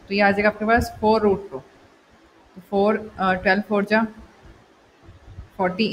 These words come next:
एट, रूट थ्री into रूट टू, ये रूट थ्री into रूट टू, ये रूट सिक्स हो जाएगा, वन हंड्रेड एट, टू फ़ोर्टी and फ़ोर्टी एट, ये आ गया हमारे पास थ्री नाइंटी सिक्स रूट सिक्स।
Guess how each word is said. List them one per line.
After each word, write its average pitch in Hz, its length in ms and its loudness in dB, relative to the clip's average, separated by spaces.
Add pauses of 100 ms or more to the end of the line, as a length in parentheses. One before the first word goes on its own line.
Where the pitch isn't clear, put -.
एट, 269 240 0 (420)
रूट 208 340 0
थ्री 233 140 2 (140)
into 214 260 2
रूट 165 300 -2
टू, 135 80 -12 (340)
ये 233 120 2
रूट 233 280 0 (100)
थ्री 247 140 -2 (200)
into 233 200 0
रूट 226 280 2
टू, 233 100 0
ये 233 100 4
रूट 220 200 2
सिक्स - 260 -8
हो 240 80 2
जाएगा, 240 340 2 (880)
वन 202 220 4 (100)
हंड्रेड 240 240 2
एट, 269 260 0 (320)
टू 254 120 -2
फ़ोर्टी 254 460 -2 (120)
and 214 220 2
फ़ोर्टी 180 400 0
एट, - 180 -14 (240)
ये 190 140 -2
आ 196 60 6
गया 196 120 0
हमारे 190 240 2
पास 214 320 -4
थ्री 208 180 0
नाइंटी 185 480 -2
सिक्स - 400 -6 (760)
रूट 180 260 0
सिक्स। - 420 -18